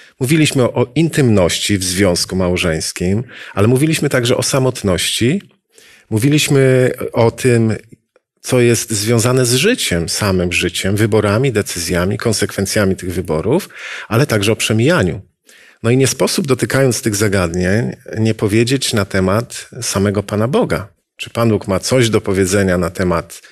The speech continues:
sensu życia, czy wpływa na to nasze życie, czy Pan Bóg ma coś do powiedzenia na temat rodziny, bo o tym próbowaliśmy też, e, powiedzieć.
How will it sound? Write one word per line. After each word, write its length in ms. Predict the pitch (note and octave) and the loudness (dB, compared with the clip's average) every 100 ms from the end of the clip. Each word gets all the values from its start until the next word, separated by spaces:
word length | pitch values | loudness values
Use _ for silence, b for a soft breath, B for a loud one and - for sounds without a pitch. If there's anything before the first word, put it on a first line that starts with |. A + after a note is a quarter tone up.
| B B - | B B -10
sensu 420 | - F#2 F#2 G2+ | -2 0 0 0
życia, 520 | F#2+ A2 - C#3 C3+ | 0 0 0 0 0
czy 160 | - - | -2 -4
wpływa 440 | - G2+ G#2+ A#2+ | -4 -2 2 2
na 120 | A#2+ | 2
to 160 | A#2 A#2 | 0 -2
nasze 400 | A#2 - A#2+ A#2 B B B B | 0 2 2 0 B B B B
życie, 600 | A2 G2 G#2+ - A2 G#2+ G#2 | -2 -2 0 0 2 2 0
czy 340 | - G2 F#2+ | -2 0 -2
Pan 380 | - A2 A#2 A2 | -2 0 2 2
Bóg 460 | G#2 G2+ - - G#2+ | 0 -2 -4 -10 -4
ma 180 | F#2 G2 | 0 0
coś 240 | - A2 F#2 | 0 -2 -2
do 100 | G2 | -4
powiedzenia 520 | G2+ F#2+ F#2 G2 F#2 | -2 -2 0 0 0
na 100 | F#2 | 0
temat 340 | F#2 F#2 F2+ | -2 -4 -2
rodziny, 580 | G2 F#2 F2+ E2+ F2 C3 - _ B B B | -2 -2 -2 -2 -2 -4 -8 _ B B B
bo 120 | G#2 G2 | -2 0
o 60 | |
tym 220 | F#2+ G2 D2 F2+ | 0 -2 -2 -6
próbowaliśmy 720 | - G2 F#2 F#2 F#2 - F2+ | -4 -2 0 0 0 -2 -4
też, 420 | - F2 - - B B B B | -4 -2 -2 -4 B B B B
e, 140 | - G#2 | -4 -2
powiedzieć. 760 | A2 G2 F2+ F2 F#2+ C#3 - | -2 0 0 2 0 0 -2